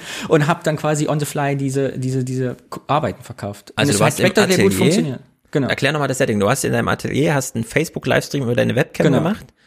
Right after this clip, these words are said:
Speaker 2: Hab gesagt, ich bin jetzt zwei Stunden online und hinter mir hingen ganz viele, ich hab diese analogen Pixel, die waren nur zehn
Speaker 1: Mhm.
Speaker 2: mal zehn Zentimeter groß und hab
Speaker 1: Von
Speaker 2: die
Speaker 1: denen
Speaker 2: von der
Speaker 1: hab ich
Speaker 2: Wand
Speaker 1: auch zwei,
Speaker 2: verkauft.
Speaker 1: genau.
Speaker 2: Genau. Und die konnten die Leute quasi mit, die konnten sagen am Telefon, ich hätte gern das obere, das untere, das linke und dann hab ich die ein Paket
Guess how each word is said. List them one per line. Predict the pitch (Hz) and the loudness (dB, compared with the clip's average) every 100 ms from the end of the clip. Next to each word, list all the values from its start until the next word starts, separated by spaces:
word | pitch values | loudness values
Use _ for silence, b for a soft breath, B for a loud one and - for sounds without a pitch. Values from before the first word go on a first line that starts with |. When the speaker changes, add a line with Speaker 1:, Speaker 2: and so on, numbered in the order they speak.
| b | b
Speaker 2:
Hab | 135 135 | -4 0
gesagt, | 156 | -2
ich | 151 | 0
bin | |
jetzt | 156 | -2
zwei | - 156 | 0 0
Stunden | - 143 | 0 -2
online | 165 202 214 | 0 0 0
und | 170 151 | -2 0
hinter | 175 196 | 2 2
mir | 175 | 0
hingen | 160 156 | 0 0
ganz | 156 160 | 0 0
viele, | 165 147 | -4 -2
ich | |
hab | 151 | 0
diese | 156 139 139 | 0 0 0
analogen | 151 139 135 | 2 0 0
Pixel, | 131 185 - 196 | -2 -2 -2 -2
die | 147 | 0
waren | 143 | 0
nur | 143 | 0
zehn | 127 | 2
Speaker 1:
Mhm. | 110 | 2
Speaker 2:
mal | 156 | 2
zehn | 151 | 0
Zentimeter | 135 135 139 160 170 | 0 -2 -2 -4 -4
groß | 170 185 B B B | -4 -6 B B B
und | 135 | -2
hab | 156 | 0
Speaker 1:
Von | - | 2
Speaker 2:
die | 101 | 2
Speaker 1:
denen | |
Speaker 2:
von | |
der | 110 | 2
Speaker 1:
hab | 127 | 2
ich | 135 | 0
Speaker 2:
Wand | - | 0
Speaker 1:
auch | - | 0
zwei, | 139 147 | 0 0
Speaker 2:
verkauft. | |
Speaker 1:
genau. | 104 117 175 _ _ - | -4 -6 -8 _ _ -4
Speaker 2:
Genau. | 131 123 | -2 0
Und | 139 | 0
die | |
konnten | 165 165 | 2 2
die | |
Leute | 151 151 | 2 2
quasi | 147 147 143 | 0 0 2
mit, | 151 160 | 2 0
die | 143 | -2
konnten | 151 160 | 0 2
sagen | 156 156 | 4 2
am | 147 | 0
Telefon, | 160 156 151 156 | 0 0 0 -4
ich | 156 | -2
hätte | - | 0
gern | 147 | 0
das | 139 180 | 0 2
obere, | 190 190 175 | 2 2 0
das | 156 | -2
untere, | 170 175 156 | -4 -4 -4
das | 143 - | -4 -2
linke | 175 185 175 | -2 -2 -4
und | 143 | -4
dann | |
hab | 143 | -4
ich | 143 | -4
die | 143 | -4
ein | |
Paket | 135 - | -6 -4